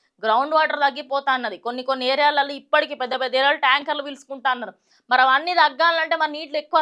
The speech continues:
రావాలా కదా, అవి వస్తే అప్పుడు మనం బాగుపడతాం అన్నట్టుగా ఆయన చెప్పాలనుకున్న ఉద్దేశం. కానీ అది మొత్తం మార్చేసిర్రు, ఎటు కాకుండా పోయిందని చెప్పిందంతా.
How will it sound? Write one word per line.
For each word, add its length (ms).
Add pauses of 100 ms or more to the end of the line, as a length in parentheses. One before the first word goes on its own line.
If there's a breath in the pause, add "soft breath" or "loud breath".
రావాలా 400
కదా, 120 (440)
అవి 200
వస్తే 340 (340)
అప్పుడు 320
మనం 160 (100)
బాగుపడతాం 600
అన్నట్టుగా 260
ఆయన 220
చెప్పాలనుకున్న 680
ఉద్దేశం. 320 (340)
కానీ 160
అది 140
మొత్తం 220 (100)
మార్చేసిర్రు, 580 (160)
ఎటు 220
కాకుండా 380
పోయిందని 380
చెప్పిందంతా. 500